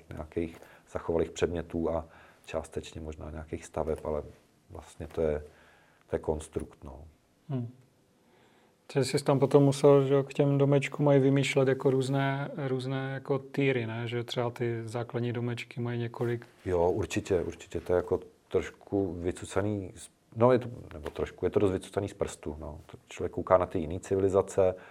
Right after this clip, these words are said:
Speaker 1: porovnává to s těma existujícíma referencema k té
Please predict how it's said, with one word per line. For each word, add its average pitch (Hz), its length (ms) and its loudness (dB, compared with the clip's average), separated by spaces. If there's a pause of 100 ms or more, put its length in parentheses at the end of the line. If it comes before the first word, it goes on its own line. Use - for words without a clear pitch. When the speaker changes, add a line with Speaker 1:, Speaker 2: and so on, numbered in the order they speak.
(240)
Speaker 1:
porovnává 87 480 2
to 82 120 -2
s - 60 -14
těma 85 240 -4
existujícíma 87 640 -6
referencema 87 560 -4
k - 80 -18
té - 160 -8